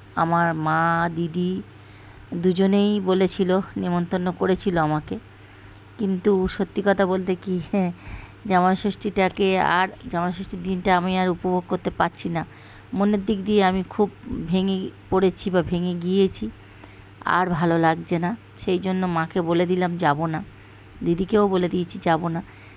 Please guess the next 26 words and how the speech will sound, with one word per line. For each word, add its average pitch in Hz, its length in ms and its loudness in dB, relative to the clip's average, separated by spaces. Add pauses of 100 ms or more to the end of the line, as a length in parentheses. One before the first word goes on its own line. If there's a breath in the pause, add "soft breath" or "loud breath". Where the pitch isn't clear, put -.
(160 loud breath)
যাই 202 140 4
হোক, 202 200 2
দেখতেই 190 360 0
পাচ্ছ 202 320 0
মটন 185 480 0
করছি। 190 420 -6 (580 loud breath)
আর 156 500 0 (560 loud breath)
আজকের 202 420 0
মটনটা 190 480 0
খুব 208 220 -6
একটা 196 320 0
রিচ 196 240 -2
রান্না 185 260 2
করছি 196 400 -4
না, 170 160 -2 (480 loud breath)
খুব 214 160 -2
হালকাই 180 480 2
রান্না 185 280 2
করছি। - 420 -6 (800 loud breath)
মটন 180 380 0
আজকের, 185 340 0
আহ, 180 240 -2
মটন 175 400 -2
বলতে 185 520 0
পাঁঠার 175 320 0
মাংস। 170 400 -4